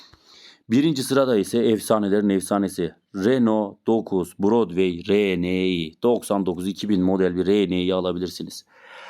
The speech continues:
Arkadaşlar Türkiye'de köy yoluna da gider, şehir yoluna da gider,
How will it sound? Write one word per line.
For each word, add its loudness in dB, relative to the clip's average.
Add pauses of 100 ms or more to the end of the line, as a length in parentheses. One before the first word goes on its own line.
(360)
Arkadaşlar -2
Türkiye'de -2 (920)
köy 4
yoluna 4
da 2
gider, -6 (100)
şehir 2
yoluna 2
da 2
gider, -2